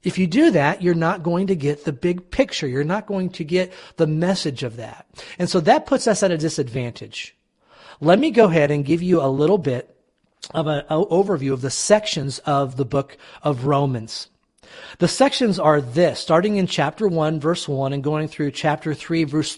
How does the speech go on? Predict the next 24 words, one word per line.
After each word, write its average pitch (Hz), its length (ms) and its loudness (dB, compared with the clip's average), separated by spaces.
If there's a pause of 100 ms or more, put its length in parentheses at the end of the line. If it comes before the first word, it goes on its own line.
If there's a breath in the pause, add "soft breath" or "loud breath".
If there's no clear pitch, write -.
verse 147 300 -2
thirty, 170 600 -4 (400 soft breath)
that 160 320 6
section 175 420 0
is 160 140 -2
the 156 100 2
wrath 131 360 2
of 151 120 -4
God. 143 460 0 (540 loud breath)
This 196 180 -2
is 147 200 -2
all 202 380 12
we 185 160 4
have 170 200 2
covered 143 360 0
so 123 240 -4
far. 113 460 -10 (460 loud breath)
And 160 200 4
so 147 680 2
I 165 220 6
am, 151 580 -2
you, 165 260 -2
we're, 151 280 0
we're, 139 260 0